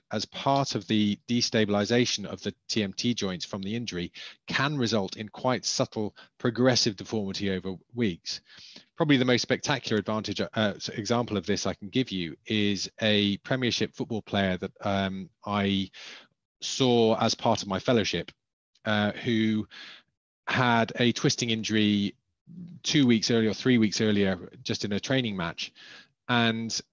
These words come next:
had been complaining that his foot was really quite sore. The treating physicians at the team had been l-, looking at it as just a midfoot sprain, which is warning sign on its own. But then they brought him into the physiotherapist to get strapped up before going out to, to try and do some of his first returns to running.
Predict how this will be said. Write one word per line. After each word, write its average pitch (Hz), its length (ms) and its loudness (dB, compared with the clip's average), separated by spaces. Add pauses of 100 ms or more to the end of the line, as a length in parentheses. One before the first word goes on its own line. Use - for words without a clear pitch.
(100)
had 135 260 0
been 131 200 0
complaining 165 340 0
that 123 80 -2
his 110 100 -4
foot 127 140 -2
was 113 120 -6
really 104 200 2
quite 104 240 -2
sore. 107 420 0
The 110 220 -8
treating 139 340 0
physicians 110 440 -2
at 104 80 -8
the 101 80 -12
team 113 260 -2
had 98 140 -6
been 104 220 -6
l-, 104 160 -6
looking 110 280 -4
at 92 60 -6
it - 20 -6
as 92 100 -6
just - 220 -6
a 104 40 -4
midfoot 101 340 -4
sprain, 123 500 -2
which - 200 -10
is 90 120 -12 (100)
warning 95 280 -8
sign 95 200 -6
on 90 160 -8
its 90 140 -8
own. 95 260 -8 (720)
But 127 100 -2
then 127 140 0
they 127 140 0 (140)
brought 151 220 2
him 135 80 -2
into 117 160 -4
the 113 80 -6
physiotherapist 135 680 2
to - 60 -14
get 98 160 -2
strapped - 340 0
up 110 200 0
before 110 280 -2
going 104 280 0
out 101 180 -2
to, 107 160 -6 (200)
to 113 100 -6 (100)
try 127 400 2
and 110 160 0
do 107 140 0
some 98 360 -8
of 95 120 -10
his 98 120 -6
first 117 280 0
returns 101 400 -6
to 92 400 -4
running. 107 360 -2